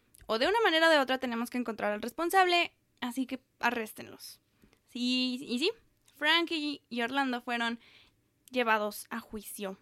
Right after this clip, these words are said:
bajo los cargos de homicidio. Ambos fueron encontrados culpables y Orlando fue sentenciado a cadena perpetua, mientras que Frank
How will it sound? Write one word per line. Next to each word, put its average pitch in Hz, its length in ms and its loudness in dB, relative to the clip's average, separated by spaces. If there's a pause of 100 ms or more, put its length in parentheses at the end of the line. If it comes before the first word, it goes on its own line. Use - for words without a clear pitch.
bajo 262 280 -2
los 269 180 -6
cargos 220 420 -10
de 220 220 -10
homicidio. 202 640 -4 (800)
Ambos 381 280 4
fueron 349 240 2
encontrados 262 540 0
culpables 226 720 -2 (360)
y 320 260 2
Orlando 359 420 4
fue 381 160 0
sentenciado 320 720 2
a 277 80 0
cadena 254 380 -2
perpetua, 294 500 -2
mientras 247 400 -2
que 226 140 -10
Frank 359 420 2